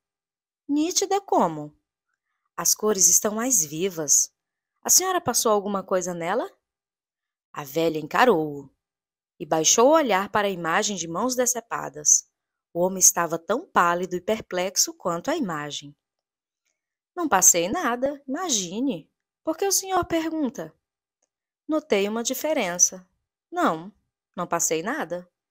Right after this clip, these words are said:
Essa tapeçaria não aguenta a mais leve escova. O senhor não vê?" "Acho que é a poeira que está sustentando o tecido", acrescentou, tirando novamente o grampo da cabeça.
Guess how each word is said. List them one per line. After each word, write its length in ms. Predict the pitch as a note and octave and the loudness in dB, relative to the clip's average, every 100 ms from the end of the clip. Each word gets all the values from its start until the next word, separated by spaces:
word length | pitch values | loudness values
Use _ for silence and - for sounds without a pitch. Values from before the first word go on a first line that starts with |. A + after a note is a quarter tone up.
| _ | _
Essa 220 | - - G#3 | -2 0 -2
tapeçaria 640 | G3 G3+ - F#3+ A3+ B3 | -4 0 2 2 2 0
não 120 | A#3+ | 2
aguenta 400 | B3 A#3 C4 C#4 | 2 2 2 0
a 40 | |
mais 320 | C4+ C4+ G4+ E4+ | 0 0 -2 0
leve 340 | B3 D4 F4 | 2 2 2
escova. 640 | F#4 - F3 G3 G3+ E3+ _ _ _ | 0 2 2 2 0 -4 _ _ _
O 60 | A#3 | 0
senhor 340 | C4+ B3+ B3+ | 4 6 4
não 160 | A#3+ G#3+ | 2 0
vê?" 200 | B3 F#4+ - _ _ _ _ _ _ | 0 -2 -8 _ _ _ _ _ _
"Acho 320 | G3 A3+ - | 0 2 2
que 160 | G3+ A#3+ | 0 -2
é 80 | B3 | 0
a 80 | C4 | -2
poeira 460 | D4 C#4+ D#4+ E4+ | -2 0 0 -2
que 80 | D#4+ | 0
está 240 | - C4+ | 0 2
sustentando 600 | C4 B3+ C4+ C4+ C4+ C4+ | 0 0 -2 0 0 0
o 40 | C#4 | 0
tecido", 680 | C#4+ C#4 F4 E4+ E4 F4 _ _ | 2 4 4 0 -4 -10 _ _
acrescentou, 800 | D#3+ - E3+ G3+ G#3 F#3+ F3+ B3+ _ _ _ _ _ | -16 -4 -2 -2 -2 0 0 -4 _ _ _ _ _
tirando 520 | - B3 G#3 A#3+ A#3+ | 0 4 4 4 0
novamente 800 | A3 A#3 D#4+ D#4 A3 F#3+ A3+ - | 0 0 0 -2 -4 -6 -2 -4
o 40 | F3 | -2
grampo 420 | F3+ B3 D#4+ A#3 | -2 -2 -4 -6
da 120 | A3 | -6
cabeça. 600 | A3 F3+ D#3 - - D3 | -6 -10 -2 2 2 0